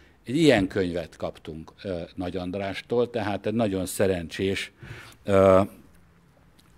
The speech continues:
szintézise Nagy András két énjének,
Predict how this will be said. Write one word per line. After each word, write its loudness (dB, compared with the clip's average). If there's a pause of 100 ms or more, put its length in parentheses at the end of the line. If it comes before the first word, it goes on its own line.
szintézise 4 (480)
Nagy 2
András 0
két -2
énjének, -4